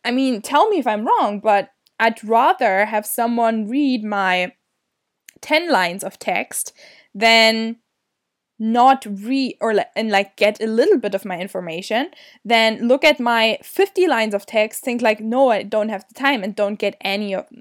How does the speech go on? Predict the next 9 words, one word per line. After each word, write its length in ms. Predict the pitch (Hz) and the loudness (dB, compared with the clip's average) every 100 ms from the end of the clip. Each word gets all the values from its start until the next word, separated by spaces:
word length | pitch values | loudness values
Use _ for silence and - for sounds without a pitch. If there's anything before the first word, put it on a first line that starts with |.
| - _ - | -20 _ -4
of 180 | 214 214 | -4 -2
my 220 | 196 185 | -4 -4
information, 680 | 190 202 185 170 190 - - | -4 -8 -10 -10 -10 -14 -14
because, 640 | 208 240 202 202 208 - _ _ _ _ - | -10 -4 0 0 -2 -12 _ _ _ _ -4
you 60 | 269 | 2
know, 320 | 302 285 - _ _ - | 4 2 -2 _ _ -16
it's 200 | 320 - | -12 -4
just, 380 | 453 453 - - _ - - _ - | -2 -2 -8 -16 _ -20 -20 _ -16
yeah, 400 | 349 392 403 | -10 -6 -4